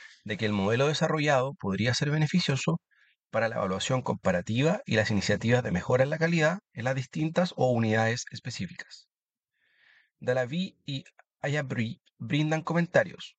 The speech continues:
sugieren que los resultados se pueden utilizar mejor para ayudar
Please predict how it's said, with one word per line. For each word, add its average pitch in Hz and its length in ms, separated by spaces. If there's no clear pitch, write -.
sugieren 135 720
que 104 100
los 110 100
resultados 135 560
se 117 120
pueden 123 180
utilizar 123 540
mejor 117 480
para 117 200
ayudar 110 460